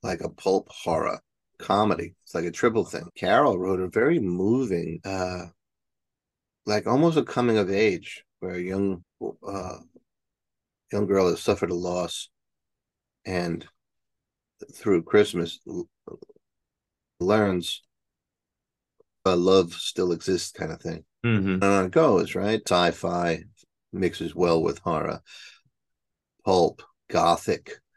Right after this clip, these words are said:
Speaker 1: Southern Gothic, Western.
Speaker 2: So very, uh, inviting territory. It's a flexible territory, as you stated.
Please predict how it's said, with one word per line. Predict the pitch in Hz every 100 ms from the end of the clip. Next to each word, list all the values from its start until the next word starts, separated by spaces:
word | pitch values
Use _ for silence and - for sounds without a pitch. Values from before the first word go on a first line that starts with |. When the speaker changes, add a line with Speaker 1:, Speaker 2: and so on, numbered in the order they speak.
| _ _ _
Speaker 1:
Southern | - 90 85 82 80 -
Gothic, | 90 80 - - - - -
Western. | 87 80 - 80 78 - _ _ _ - _ _ _ _ _ _ _ _ _ _ _ _ _ _ -
Speaker 2:
So | 151
very, | 123 156 151 139 131 - -
uh, | 110 110
inviting | 110 95 120 135 147 151 151 160 _ _ _ _ -
territory. | 147 135 131 135 131 131 -
It's | 107 107 -
a | 95 92
flexible | - 147 143 117 120
territory, | 117 117 107 113 104
as | 98
you | 104
stated. | 98 123 113 90